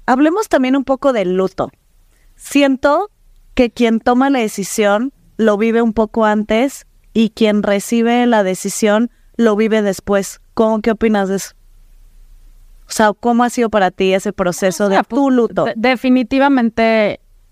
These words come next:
Speaker 2: el que toma la decisión lleva meses masticando, pues, ¿no? La decisión. Entonces, pues, lleva un poco de ahí. Pero yo creo que también lo empieza, o sea,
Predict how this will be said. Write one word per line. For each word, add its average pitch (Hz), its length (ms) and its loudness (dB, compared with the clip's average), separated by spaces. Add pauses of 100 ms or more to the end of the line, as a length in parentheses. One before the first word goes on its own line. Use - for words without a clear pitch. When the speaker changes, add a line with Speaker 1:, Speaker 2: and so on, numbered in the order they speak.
(120)
Speaker 2:
el 196 160 0
que 196 120 -2
toma 214 260 2
la 214 140 0
decisión 190 640 -2
lleva 190 380 0
meses 190 380 -2
masticando, 175 880 -2 (460)
pues, - 280 -10 (200)
¿no? 190 380 2
La 180 160 2
decisión. - 520 -2 (960)
Entonces, 175 440 -2
pues, 160 160 -4
lleva 165 180 0
un 165 80 -2
poco 165 200 -4
de 147 60 0
ahí. 139 180 -2
Pero 254 340 0
yo 320 140 -2
creo 427 120 -4
que 453 80 -4
también 277 360 0
lo 302 60 2
empieza, 277 340 -2
o 220 60 -6
sea, 277 180 0